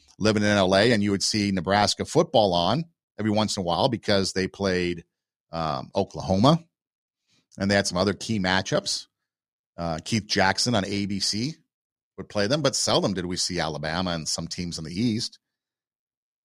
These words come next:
Exposure was very limited. Obviously, no internet, no cable T V that shows every game. And so it was a completely different era, yes, which made it more challenging and harder to get players in. So you had to do things to get your,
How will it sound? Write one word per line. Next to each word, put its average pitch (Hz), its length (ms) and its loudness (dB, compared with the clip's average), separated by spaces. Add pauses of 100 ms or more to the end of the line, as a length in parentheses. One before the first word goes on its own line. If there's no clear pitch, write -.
(320)
Exposure 131 640 6
was 117 180 4
very 98 180 4
limited. 90 420 0 (200)
Obviously, 98 300 0
no 95 160 0
internet, 95 400 -2
no 95 140 -2
cable 95 360 -2
T - 180 -6
V 98 100 -2
that 90 160 -2
shows 92 280 -4
every 87 200 -4
game. 85 400 -6 (380)
And 131 140 2
so 160 120 4
it 156 40 6
was 143 120 4
a 120 60 0
completely 139 400 0
different 113 320 -2
era, 113 200 0
yes, 110 440 -2 (200)
which 110 220 -6
made 113 100 0
it 95 80 -4
more 95 120 -4
challenging 101 800 -2
and 87 120 -6
harder 101 340 -4
to 92 120 -8
get 92 180 -6
players 92 440 -4
in. 156 200 -2
So 113 140 -4
you 101 100 -4
had 120 300 0
to 107 60 -4
do 135 260 -2
things 110 360 -2
to 117 140 -4
get 104 260 -4
your, 104 220 -4